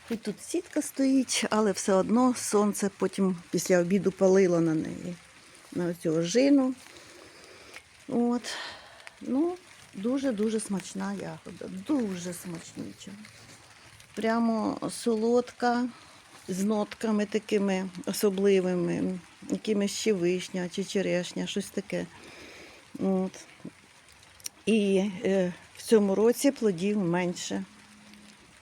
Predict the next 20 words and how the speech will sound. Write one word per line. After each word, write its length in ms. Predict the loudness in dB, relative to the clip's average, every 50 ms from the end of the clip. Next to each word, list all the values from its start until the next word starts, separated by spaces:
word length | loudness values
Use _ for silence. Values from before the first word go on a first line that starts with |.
| -20 -20 -20 -20 -20 -20 -20 -20 -20 -20 -20 -20 -20 -20 -20 -12 -6
Ягід 440 | 0 4 4 4 4 2 0 -2 -2
менше, 400 | -2 -2 -2 -2 -4 -2 -2 0
не 120 | 0 0
плодів. 460 | -2 -2 -4 -4 -4 -2 -4 -4 -4 -6 -16 -20 -14 -8
Ягід 440 | -2 0 2 2 2 -2 -4 -6 -4
менше, 520 | -2 0 2 4 4 4 4 4 2 2
чим 280 | 2 2 0 2 2 2
було 260 | 2 2 2 4 4
в 80 | 4 4
минулому 580 | 4 2 2 0 0 2 6 8 10 10 10
році. 480 | 8 6 2 0 0 0 2 2 2 2 -2 -8 -18 -20 -20 -20 -20 -20 -12 -4
Ну, 280 | -2 -2 0 0 0 0
може, 340 | 0 0 -2 0 -2 -4
те, 200 | -2 -2 -4 -4
що 220 | -2 -4 -6 -6 -6 -6 -10 -16 -20 -20 -20 -20 -20 -20 -20 -20 -20 -20 -20 -20 -20 -18 -12 -12
оці 220 | -12 -8 -6 -6 -6
ж 80 | -4
заморозки 600 | -2 0 0 0 0 -2 -6 -8 -10 -10 -8 -6 -4
в 40 | -2
нас 160 | -2 -4